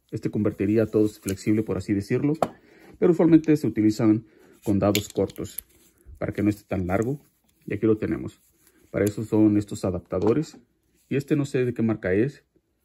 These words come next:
Este es de la Craftsman, se ve por, por esto, ya lo conozco. Es de la compañía Craftsman, hecho en Estados Unidos. Y, pues, esto es de los años cincuenta. Esta inscripción. Perdón, de los años setenta. Ya me, ya lo quería rebajar.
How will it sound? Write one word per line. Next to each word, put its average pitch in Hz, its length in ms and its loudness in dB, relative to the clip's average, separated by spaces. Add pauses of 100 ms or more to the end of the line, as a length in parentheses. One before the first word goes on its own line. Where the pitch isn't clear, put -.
(560)
Este 147 220 0
es 143 40 -2
de 139 60 2
la 95 160 -2
Craftsman, 101 380 -2
se 98 100 -4
ve 104 160 2
por, 101 480 -6
por 104 160 2
esto, 110 180 0
ya 104 120 2
lo 107 100 0
conozco. 107 480 0 (360)
Es 107 200 -8
de 92 480 -2 (160)
la 101 120 -10
compañía 104 420 0
Craftsman, 131 340 0
hecho 117 160 -2
en 110 60 2
Estados 110 300 0
Unidos. 143 420 0 (760)
Y, 160 160 4
pues, 123 240 -4
esto 131 320 0
es 123 140 2
de 117 120 6
los 95 280 0
años 110 180 2
cincuenta. 113 560 -2 (840)
Esta - 200 -6
inscripción. 110 720 -4 (1160)
Perdón, 123 320 0
de 123 80 0
los 113 160 0
años 143 180 -2
setenta. 98 460 -6 (460)
Ya 107 100 -6
me, 107 140 0
ya 104 100 2
lo 107 100 0
quería 98 220 -2
rebajar. - 460 -8